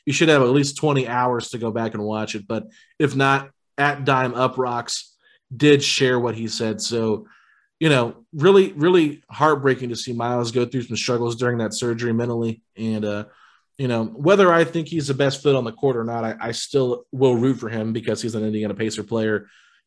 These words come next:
And I, I want him to do nothing but succeed in the N B A, and I want him to have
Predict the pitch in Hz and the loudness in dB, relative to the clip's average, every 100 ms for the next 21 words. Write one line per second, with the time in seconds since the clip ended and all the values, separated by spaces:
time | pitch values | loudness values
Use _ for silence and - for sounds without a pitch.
0 | - 120 117 117 - 120 123 120 110 107 | -10 -6 -2 -2 -2 -2 0 0 -2 -4
1 | 107 - 120 117 113 110 113 104 104 107 | -8 -8 -6 -2 -2 -2 -4 -8 -10 -6
2 | 117 101 104 - 123 117 104 104 107 107 | -4 -4 -6 -6 -4 -2 -2 -2 -4 -2
3 | 110 110 104 101 107 107 104 98 101 98 | -2 -2 -2 -4 -4 -4 -4 -2 -4 -6